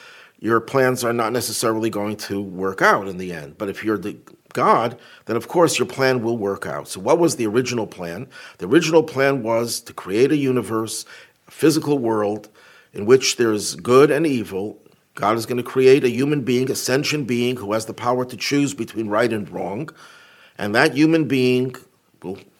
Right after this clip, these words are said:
begin a whole system of a whole community,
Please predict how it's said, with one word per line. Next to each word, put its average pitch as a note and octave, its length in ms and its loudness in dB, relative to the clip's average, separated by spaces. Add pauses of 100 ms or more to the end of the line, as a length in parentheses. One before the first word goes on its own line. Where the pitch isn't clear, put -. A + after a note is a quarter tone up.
(280)
begin C3+ 580 2 (300)
a F#2 340 -6 (220)
whole B2+ 480 2
system C3+ 760 0 (520)
of D#2+ 580 -14
a C2+ 60 -12
whole B2 140 -2
community, B2+ 720 0